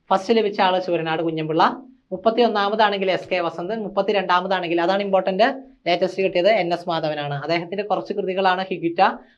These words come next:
പര്യായ കഥകൾ, ഭീമച്ചൻ, ആ, ചൂളൈമേടിലെ ശവങ്ങൾ, തിരുത്താണ് അദ്ദേഹത്തിന്റെ ഒരു ചെറുകഥ, ഇമ്പോർട്ടന്റ് ആണ്. ഫസ്റ്റ്,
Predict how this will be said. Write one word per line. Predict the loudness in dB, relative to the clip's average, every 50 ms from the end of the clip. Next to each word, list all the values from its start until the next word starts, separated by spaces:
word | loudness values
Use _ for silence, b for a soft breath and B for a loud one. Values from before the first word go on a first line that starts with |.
| B B 0
പര്യായ | 2 4 4 4 4 4 4
കഥകൾ, | 2 2 2 2 2 2
ഭീമച്ചൻ, | 4 4 4 4 2 0 0 2 0 0 0 -4 -14 _ _ _ _ _ -6
ആ, | -4 -2 -2 -2
ചൂളൈമേടിലെ | 0 0 0 2 2 2 2 2 0 0 2 0 0 0 0
ശവങ്ങൾ, | 0 2 2 2 0 -2 0 0
തിരുത്താണ് | -2 -2 0 0 2 2 2 0
അദ്ദേഹത്തിന്റെ | 0 0 0 -2 -2 -2 -2 -2 -2
ഒരു | -2
ചെറുകഥ, | -2 -2 0 0 2 2 2 2
ഇമ്പോർട്ടന്റ് | 2 2 2 0 0 0 0 0
ആണ്. | 0 0 0 -2
ഫസ്റ്റ്, | -6 -8 -8 0 2 2 2 2 0